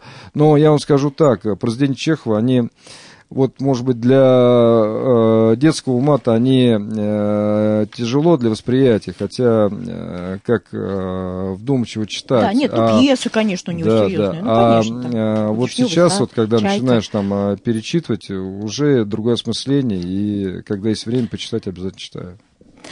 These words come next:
Speaker 2: Спасибо большое.
Speaker 1: Спасибо.
Speaker 2: <laughs> Уважаемые радиослушатели, на прямом эфире у нас был заместитель главы администрации Раменского муниципального района Виталий Викторович Чехов. Вам успехов,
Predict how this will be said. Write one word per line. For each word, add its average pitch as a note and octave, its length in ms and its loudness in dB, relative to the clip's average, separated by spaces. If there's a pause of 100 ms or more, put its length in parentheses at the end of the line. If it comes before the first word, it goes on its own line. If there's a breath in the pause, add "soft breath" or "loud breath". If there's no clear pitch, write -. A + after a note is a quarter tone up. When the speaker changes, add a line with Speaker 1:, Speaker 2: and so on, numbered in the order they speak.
(280 loud breath)
Speaker 2:
Спасибо B3+ 340 0
большое. F#3+ 440 0
Speaker 1:
Спасибо. - 420 -4
Speaker 2:
<laughs> - 180 0
Уважаемые A#3+ 460 4
радиослушатели, A#3 500 -4
на G#3 140 2
прямом B3 340 2
эфире B3 260 2
у G#3 40 -2
нас G3 160 -4
был G#3 160 -2
заместитель A3+ 680 0
главы G3+ 320 0
администрации F#3 600 -4
Раменского F3+ 380 -6
муниципального F3 460 -6
района D4+ 380 -2 (400 loud breath)
Виталий D4+ 500 2
Викторович A3 680 -2
Чехов. E3 320 -6 (340 loud breath)
Вам A#3+ 220 4
успехов, G#3 580 0